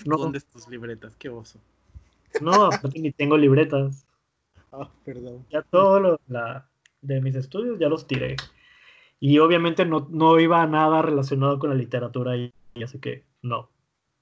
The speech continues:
Speaker 1: paso.
Speaker 2: No, y, y pues igual mi respuesta es no. Bueno, tengo una libretita que dice Puki, de Me Gusta Leer. Cuenta,
Speaker 1: Ah,
Speaker 2: ¿contará?
Speaker 1: sí, pero esa no, no está forrada ni nada, esa ya viene con el
Speaker 2: Ya
Speaker 1: sello
Speaker 2: viene
Speaker 1: de,
Speaker 2: con el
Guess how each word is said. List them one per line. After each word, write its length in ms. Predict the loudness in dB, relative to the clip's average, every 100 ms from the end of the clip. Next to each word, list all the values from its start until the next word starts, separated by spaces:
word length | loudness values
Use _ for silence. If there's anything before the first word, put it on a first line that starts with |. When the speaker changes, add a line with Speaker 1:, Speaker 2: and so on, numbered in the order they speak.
| _
Speaker 1:
paso. 280 | -6 -6 -6
Speaker 2:
No, 140 | -16 -20
y, 440 | _ _ _ _ -20
y 40 |
pues 240 | _ -18
igual 280 | -14 -12 -12
mi 100 | -12
respuesta 460 | -16 -18 -18 -18 -18
es 80 | -18
no. 180 | -18 -20 _ _ _ _ _ _ -20 -20 _ _
Bueno, 180 | -6 -4
tengo 140 | -4
una 100 | -4
libretita 460 | -4 -6 -6 -8 -10
que 100 | -10
dice 440 | -12 -8 -8 -8 -12 _ _
Puki, 380 | -10 -10 -12 -14 _ _ -16
de 140 | -12
Me 100 | -10
Gusta 240 | -10 -10 -8
Leer. 240 | -8 -12 _ _ _ _ _ -16
Cuenta, 340 | -14 -14 -10
Speaker 1:
Ah, 200 | -2 0 2
Speaker 2:
¿contará? 140 | 0
Speaker 1:
sí, 80 | 0
pero 180 | 2 0
esa 200 | 0 2
no, 240 | 4 4
no 120 | 4 2
está 200 | 2 0
forrada 440 | 0 0 0 -2
ni 140 | -2 -4
nada, 200 | -6 -10
esa 180 | -6 -4
ya 140 | -2 0
viene 480 | 0 -2 -2 -2 -4
con 180 | -8
el 80 | -8
Speaker 2:
Ya 100 | -4
Speaker 1:
sello 80 | 2 4
Speaker 2:
viene 120 | 4
Speaker 1:
de, 40 | 0
Speaker 2:
con 80 |
el 60 | -6